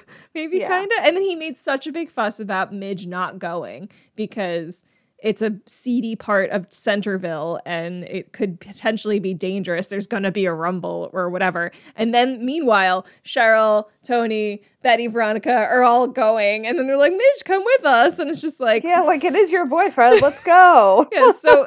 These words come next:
Speaker 1: like, he made such a big deal about them not going. So you kind of thought that something might happen at this show. That's what I thought,
Speaker 2: Yeah.
Speaker 1: at least, that they were setting up something to go wrong. So maybe this was the one positive thing that came from this episode. But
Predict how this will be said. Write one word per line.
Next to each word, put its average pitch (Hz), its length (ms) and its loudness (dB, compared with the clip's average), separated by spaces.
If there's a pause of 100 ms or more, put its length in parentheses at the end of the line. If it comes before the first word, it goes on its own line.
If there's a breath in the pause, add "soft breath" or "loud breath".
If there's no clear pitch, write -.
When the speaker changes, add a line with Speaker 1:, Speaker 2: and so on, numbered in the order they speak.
Speaker 1:
like, 285 160 2
he 320 160 -4
made 285 240 -8
such 277 200 -6
a 320 60 -12
big 302 180 -10
deal 254 240 -4
about 214 260 -6
them 220 120 -8
not 202 200 -6
going. 214 260 -4
So 214 120 -8
you 208 180 -8
kind 254 240 -8
of 359 100 -12
thought 226 240 -4
that 214 140 -10
something 202 360 -6
might 170 200 -10
happen 214 500 -14
at 294 220 -10
this 359 200 -10
show. 381 180 -6
That's 233 220 -2
what 220 120 -2
I 165 160 -4
thought, 269 240 4
Speaker 2:
Yeah. 294 80 4
Speaker 1:
at - 80 -4
least, 302 160 -4
that 269 160 -4
they 220 80 -6
were 196 160 -6
setting 196 380 -6
up 180 140 -12
something 185 640 -8
to 214 120 -6
go 180 220 -4
wrong. 175 500 -10
So 339 160 -10
maybe 330 240 -8
this 269 220 -8
was 226 180 -4
the 214 100 -8
one 190 220 -6
positive 175 480 -8
thing 175 220 -10
that 165 80 -14
came 175 240 -10
from 165 160 -14
this 90 120 -20
episode. 160 540 -14
But 165 220 -14